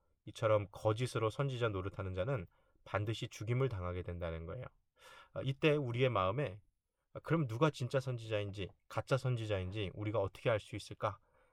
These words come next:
하는 그런 질문이 떠오르지 않겠습니까? 하나님께서는 이를 아시고 참 선지자와 거짓 선지자를 구별하는 방법을 우리에게 가르쳐 주셨죠. 그것은 선지자가 선포하는 메시지가 실제로 일어나지 않으면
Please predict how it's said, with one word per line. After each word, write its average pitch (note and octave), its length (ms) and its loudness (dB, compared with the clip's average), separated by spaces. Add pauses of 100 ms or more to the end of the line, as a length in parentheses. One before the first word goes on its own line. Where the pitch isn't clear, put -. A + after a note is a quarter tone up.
하는 A2+ 200 2
그런 G2+ 200 0
질문이 G#2+ 380 -2
떠오르지 A#2+ 340 2
않겠습니까? F#2 640 -6 (800)
하나님께서는 C#3+ 800 2 (100)
이를 A#2 260 2
아시고 G#2 540 0 (220)
참 G#3 300 -4
선지자와 C#3+ 540 4
거짓 A2+ 320 0
선지자를 G#2 500 0
구별하는 G#2 560 2
방법을 F#2 500 0 (300)
우리에게 G2+ 300 -2
가르쳐 - 360 -2
주셨죠. - 460 -10 (580)
그것은 C3 500 2 (120)
선지자가 E3+ 580 2
선포하는 D#3+ 600 2
메시지가 G2+ 640 0 (380)
실제로 F#3+ 560 2
일어나지 G#2+ 420 2
않으면 G2 460 0